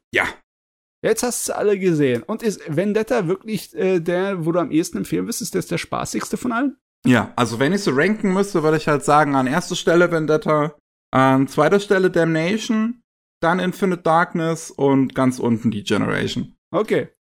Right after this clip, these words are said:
Speaker 2: Ja, also du, dann, äh, Vendetta wär mal sowas, was ich mir reinziehen könnte. Das, das, das überleg ich mir.
Speaker 1: <laughs>
Speaker 2: Besonders, weil ich mag halt den Trash,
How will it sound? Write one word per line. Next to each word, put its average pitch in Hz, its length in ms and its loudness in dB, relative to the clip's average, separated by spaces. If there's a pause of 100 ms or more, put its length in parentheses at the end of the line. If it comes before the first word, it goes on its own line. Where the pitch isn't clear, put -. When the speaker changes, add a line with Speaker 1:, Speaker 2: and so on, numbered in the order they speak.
(320)
Speaker 2:
Ja, 202 300 0
also 160 200 0
du, 269 380 2
dann, 139 340 0
äh, 143 200 -4
Vendetta 135 640 -2
wär 427 280 -4
mal 427 160 -4
sowas, 370 380 -4
was 135 180 -2
ich 131 140 -10
mir 202 240 -6
reinziehen 220 680 -4
könnte. - 540 -6
Das, - 180 -18 (160)
das, 147 160 -8 (140)
das 156 240 -6
überleg 220 420 4
ich - 80 -6
mir. 180 180 4 (220)
Speaker 1:
<laughs> - 240 -20
Speaker 2:
Besonders, 185 680 -2
weil 180 160 0 (120)
ich - 140 -8
mag 143 380 0
halt - 420 -8
den 123 140 -2
Trash, - 560 -8